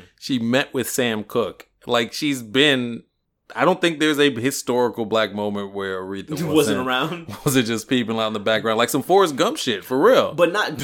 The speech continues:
Speaker 2: <laughs> word up. But not just her, Maya Angelou. Like,
Speaker 1: Yeah.
Speaker 2: like, and if
Speaker 1: That's
Speaker 2: they,
Speaker 1: crazy,
Speaker 2: and,
Speaker 1: man.
Speaker 2: and, and the, the, these black women who've lived these lives that are incomparable.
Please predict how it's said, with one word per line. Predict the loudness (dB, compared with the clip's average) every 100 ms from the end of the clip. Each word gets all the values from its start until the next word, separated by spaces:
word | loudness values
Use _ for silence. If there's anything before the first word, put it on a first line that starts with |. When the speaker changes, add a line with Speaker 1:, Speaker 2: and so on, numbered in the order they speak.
| 4
Speaker 2:
<laughs> | 6 4
word | 2
up. | 0 -6 -8
But | -2
not | 0 0
just | -4
her, | -4 -4 -2
Maya | -2 -2 -2
Angelou. | -4 -4 -4 -6 -4
Like, | 0 4
Speaker 1:
Yeah. | 6 8 6 6 4 -2 -2
Speaker 2:
like, | 0
and | 0 2
if |
Speaker 1:
That's | 2
Speaker 2:
they, | 2
Speaker 1:
crazy, | -2 -2 0 0 -4 -6
Speaker 2:
and, | -2
Speaker 1:
man. | 0 0 0 -2
Speaker 2:
and, | -2
and | -4 -6 -10
the, | -10 -10
the, | -10 -10 -8
these | -6 -6
black | -4 -2 -2
women | -2 -4 -4
who've | -8 -8
lived | -6 -6 -6 -12 -18
these | -12 -10 -6
lives | -2 0 -2 -4
that | -6 -6 -6 -10 _ _ _ _
are | -8 -2
incomparable. | -2 -2 -8 -6 -4 -4 -6 -12 -16